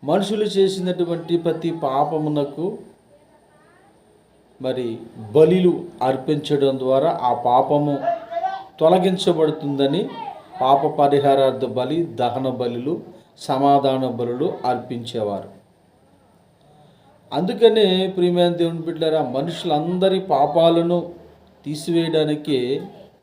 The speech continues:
ప్రభువైన యేసుక్రీస్తు ప్రభువారు ఈ లోకానికి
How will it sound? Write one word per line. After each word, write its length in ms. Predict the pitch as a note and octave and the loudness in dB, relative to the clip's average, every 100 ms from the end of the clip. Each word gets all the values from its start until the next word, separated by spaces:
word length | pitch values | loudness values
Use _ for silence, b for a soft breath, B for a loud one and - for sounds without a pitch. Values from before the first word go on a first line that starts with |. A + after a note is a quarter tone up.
| _ _ _ _ _ - | _ _ _ _ _ -4
ప్రభువైన 460 | C#3 E3 A3 A3+ | 0 4 4 6
యేసుక్రీస్తు 760 | A3 G#3 G#3 G#3 F#3 F#3+ F3+ F#3+ | 4 4 2 0 -6 -6 -4 -2
ప్రభువారు 800 | F3 F3 E3+ E3+ E3+ D#3+ D3+ E3+ D3 | 0 2 4 6 4 2 0 -4 -6
ఈ 160 | C#3+ | -4
లోకానికి 880 | C#3 C#3+ C#3 C#3+ C3+ C3 C3 B2 A#2+ | 0 0 2 0 0 -4 -8 -8 -10